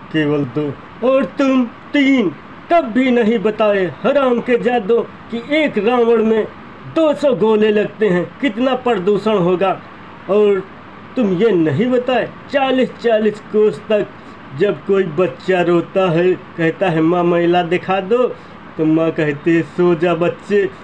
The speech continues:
नहीं तो वहाँ बहुत प्रदूषण उड़ेगा।" तुम हराम के जादे पूरा का पूरा नाम मिट्टी में मिला दिया। जब तुम, जब तुम अपने पैसों से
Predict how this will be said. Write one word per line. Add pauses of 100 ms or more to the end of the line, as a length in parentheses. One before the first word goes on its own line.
(180)
नहीं
तो
वहाँ
बहुत
प्रदूषण
उड़ेगा।" (480)
तुम
हराम
के
जादे (320)
पूरा
का
पूरा
नाम
मिट्टी
में
मिला
दिया। (460)
जब
तुम, (1080)
जब (120)
तुम (520)
अपने
पैसों
से